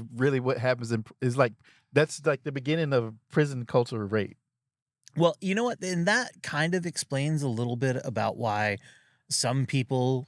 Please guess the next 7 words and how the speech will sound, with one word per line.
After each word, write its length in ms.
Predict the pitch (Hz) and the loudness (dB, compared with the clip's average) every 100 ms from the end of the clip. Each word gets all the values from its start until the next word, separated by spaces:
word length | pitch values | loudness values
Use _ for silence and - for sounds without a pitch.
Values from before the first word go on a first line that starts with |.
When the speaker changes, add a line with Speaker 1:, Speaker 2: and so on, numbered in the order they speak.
| _ | _
Speaker 2:
are 300 | 113 101 101 | 0 0 -2
so 840 | - - 127 120 117 117 113 107 - _ _ _ _ _ _ _ _ 117 90 | -4 -2 0 2 2 0 0 -2 -6 _ _ _ _ _ _ _ _ -16 -4
distrustful 1040 | 127 120 - - - 82 - 123 123 143 - _ _ _ | -2 0 -2 -6 -8 -4 -2 0 0 -2 -6 _ _ _
of 240 | 139 127 107 | 0 0 0
gay 220 | 110 110 | -4 -2
people. 440 | 131 139 160 165 165 _ - | 0 0 0 -2 -4 _ -4
Speaker 1:
Yeah. 220 | 117 | -4